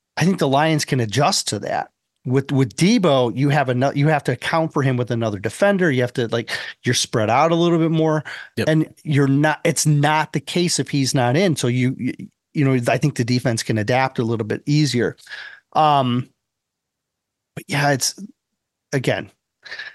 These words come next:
Speaker 1: I am a little concerned. I do think I keep coming back to the Jonah because, like you said, the eng-, it's the engine.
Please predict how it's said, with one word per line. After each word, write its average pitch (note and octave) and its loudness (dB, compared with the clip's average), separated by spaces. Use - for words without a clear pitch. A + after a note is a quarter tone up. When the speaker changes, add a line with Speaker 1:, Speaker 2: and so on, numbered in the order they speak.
Speaker 1:
I D#3+ 4
am F#3+ 2
a G3 4
little F3 4
concerned. C#3+ 0
I C#3 0
do E3+ 2
think F#3 0
I D3+ 2
keep E3+ -2
coming C#3+ 0
back C3 0
to C3 0
the A#2+ -2
Jonah B2 0
because, A#2 -2
like A2+ -4
you B2 -2
said, A#2 -2
the A2+ 0
eng-, A#2+ 0
it's B2+ -4
the B2 0
engine. B2 0